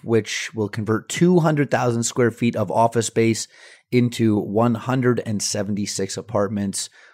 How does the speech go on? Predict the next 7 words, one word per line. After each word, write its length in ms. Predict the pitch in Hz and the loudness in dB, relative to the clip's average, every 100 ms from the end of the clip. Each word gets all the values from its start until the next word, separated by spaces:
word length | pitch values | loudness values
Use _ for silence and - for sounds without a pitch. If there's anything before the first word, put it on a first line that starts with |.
| _ | _
with 100 | 113 | -6
the 60 | 104 | -4
completion 800 | - 92 123 110 - 110 104 101 | -6 -2 0 0 2 0 0 -2
targeted 460 | - 101 95 98 | -4 -2 -2 -4
for 160 | 92 85 | -4 -10
twenty 300 | - 98 90 | -8 -8 -8
twenty-four. 800 | - 87 82 - 131 135 131 | -10 -12 -10 0 4 6 4